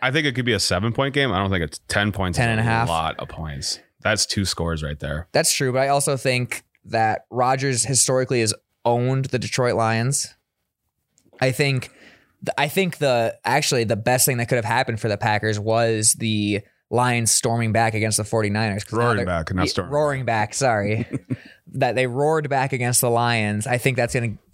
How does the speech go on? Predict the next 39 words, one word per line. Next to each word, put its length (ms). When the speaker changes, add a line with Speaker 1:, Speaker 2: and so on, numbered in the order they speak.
Speaker 2:
t-, 100
tell 180
the 60
Packers 300
that 60
they 100
need 200
to, 80
like, 260
pour 180
more 160
gas 320
on 60
the 80
fire 280
when 140
they 160
are 220
inevitably 500
ahead 240
in 80
this 160
game. 440
Speaker 1:
Yeah. 280
Speaker 2:
And 120
I 80
don't 280
think 380
they're 160
gonna 360
put 120
their 80
foot 160
on 80
the 60
brake 260
as 140
easily. 640
And 480